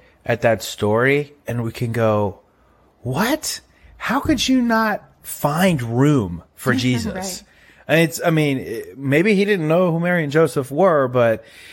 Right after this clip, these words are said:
Speaker 1: it's, it, you just are shocked. Like, how could you not find a room for Jesus? Or even, okay, if you didn't know who Jesus was, you have this woman with child, a pregnant
Speaker 2: Right.
Speaker 1: person.
Speaker 2: Right.
Speaker 1: How can you not, like, have compassion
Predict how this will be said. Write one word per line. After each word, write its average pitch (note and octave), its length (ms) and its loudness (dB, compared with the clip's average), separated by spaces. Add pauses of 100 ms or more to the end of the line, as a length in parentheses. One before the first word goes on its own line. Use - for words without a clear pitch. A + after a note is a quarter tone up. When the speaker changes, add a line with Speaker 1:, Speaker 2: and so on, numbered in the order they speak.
(960)
Speaker 1:
it's, C#3 220 0
it, D3+ 260 0
you D#3 160 2
just D#3 380 -2
are C3+ 100 0
shocked. C#3+ 480 -4
Like, A2 140 -10
how - 260 -2
could E3 260 -2
you D#3+ 100 -2
not D3 340 -2
find B2+ 460 0
a C#3 60 2
room A#2+ 480 -2
for G#2+ 200 -6
Jesus? G#2 600 -2
Or D#3 300 4
even, F#3+ 340 2
okay, C3 380 0
if - 100 -10
you C3 60 -4
didn't C3 220 0
know C3 120 4
who B2+ 120 2
Jesus G#2 400 -4
was, A2 380 0
you C3 60 -4
have D#3 280 0
this D3 320 -2
woman C3 300 2
with A2+ 180 -2
child, - 540 -10 (280)
a F2+ 220 -6
pregnant A#2+ 440 -2
Speaker 2:
Right. - 80 -20
Speaker 1:
person. - 360 -14
Speaker 2:
Right. - 100 -12 (880)
Speaker 1:
How - 200 -6
can F#3 120 2
you F3+ 80 4
not, D#3 240 2
like, C3 380 0
have C3+ 360 0
compassion A2 840 -2